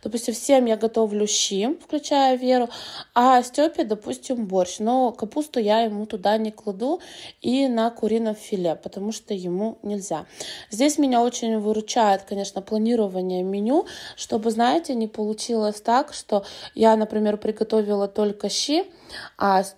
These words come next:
там в пятницу на выходные, вообще забыв, что впереди выходные. Поэтому п-, меню я планирую заранее, и это очень меня спасает. По поводу котлет, а, значит, я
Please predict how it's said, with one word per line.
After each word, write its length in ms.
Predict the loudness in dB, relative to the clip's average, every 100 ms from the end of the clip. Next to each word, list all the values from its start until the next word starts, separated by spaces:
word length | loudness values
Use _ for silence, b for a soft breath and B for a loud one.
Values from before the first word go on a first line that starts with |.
| -2
там 200 | 0 0
в 120 | 2
пятницу 640 | 4 4 2 -2 -4 -4
на 120 | -2 -2
выходные, 600 | -4 -4 -2 0 0 -2 B B B -10
вообще 460 | -2 -2 2 2
забыв, 360 | 4 2 0 -2
что 240 | -2 -2 -2
впереди 500 | -2 -4 -4 -2 -2
выходные. 600 | -2 -8 -6 -4 -4 -4
Поэтому 480 | -6 -6 -4 -2 -4
п-, 160 | -6 -4
меню 420 | -2 0 0 0
я 240 | 0 2 2
планирую 680 | 0 -4 -2 0 0 0 0 B B B -14
заранее, 680 | 0 2 4 4 4 2 0
и 260 | -2 0
это 420 | 0 2 0 0 -2
очень 640 | -2 -4 -4 -2 -2 -4 -6
меня 300 | -4 -2 -4
спасает. 640 | -6 -10 -8 -6 -6 -6 -14 _ _ _ _ _ _ -8
По 200 | -4 -2
поводу 440 | 4 6 6 4 2
котлет, 640 | 0 -2 2 4 4 0 0
а, 100 | 0
значит, 560 | 2 0 0 -4 -6 -8
я 560 | -2 2 4 6 2